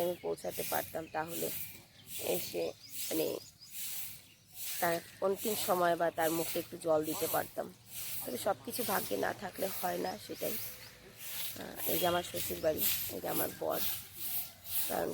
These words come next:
কি, এরা তিন ভাই ছিল, এখন এই একজনই আছে, মানে মেজো কর্তা, আমার বর। আমার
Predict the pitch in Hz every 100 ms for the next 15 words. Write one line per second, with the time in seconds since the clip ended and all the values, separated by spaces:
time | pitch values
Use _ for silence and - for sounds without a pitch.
0 | - 170 - - 180 180 208 208 196 190
1 | 190 - 180 196 - - - - 170 -
2 | 175 185 - - - 180 175 160 170 190
3 | 185 180 165 - - - 160 175 165 190
4 | - - - 185 220 - 165 170 170 -
5 | - - - - - - 170